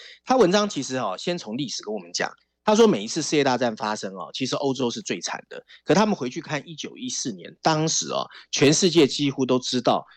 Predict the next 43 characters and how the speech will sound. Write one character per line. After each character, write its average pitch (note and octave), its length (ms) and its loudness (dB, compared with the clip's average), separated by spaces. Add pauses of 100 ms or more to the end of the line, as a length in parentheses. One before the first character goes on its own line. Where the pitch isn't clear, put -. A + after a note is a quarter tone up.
(120)
已 G2 80 -10
经 A2 140 -4
要 B2 120 4
发 A#2 160 2
生 A2+ 180 0
世 A2 200 -2
界 G2+ 120 -2
大-， F#2 240 -2
大 F#2 160 -2
战 F2+ 220 -4
了。 - 80 -16 (280)
可 D3+ 120 2
是 G#3+ 140 4
当 A#3 200 4
时 B2 200 0
欧 F3+ 320 2
洲 D#3+ 220 2
的 A#2 120 0
整 E2+ 160 -10
个 G2 100 -8
金 C3+ 200 0
融 G2+ 120 0
市 G#2 160 -2
场， - 240 -8
包 B2 120 2
括 B2 120 2
债 B2 260 2
券、 A2 260 -6
货 A#2 240 -2
币 G#2 160 -4
和 G2+ 180 -4
外 G#2+ 160 0
汇 F#2+ 160 -8
市 F2+ 160 -8
场 - 180 -12
哦， - 140 -6 (280)
几 F#3+ 200 6
乎 F3+ 180 6
是 D3+ 140 4
不 G#2+ 140 -2
动 A2+ 180 2
如 - 160 -8
山。 F2+ 240 2